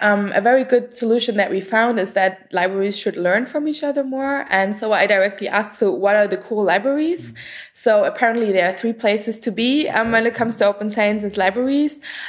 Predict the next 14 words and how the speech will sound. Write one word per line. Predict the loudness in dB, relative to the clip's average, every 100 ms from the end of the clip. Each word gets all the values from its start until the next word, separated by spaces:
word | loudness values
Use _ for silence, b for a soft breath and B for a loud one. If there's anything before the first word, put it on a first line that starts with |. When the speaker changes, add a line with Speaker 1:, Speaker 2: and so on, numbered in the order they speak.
| B
Speaker 1:
um, | 0 2 0 -2 -2 -4 -4 0
uh, | 2 2
open | -2
science | -2 -2 0
and | 0
libraries. | 2 2 0 0 -4 -16 b b -2
Edinburgh. | 0 0 2 2 0
Speaker 2:
Mm-hmm. | -6 -18 -20 -18 -18 -18 -6
Speaker 1:
So | 0 2
everyone | 2 2 0 0
go | -2
to | -2 -4
Scotland. | -2 -2 0 0 0
I | 2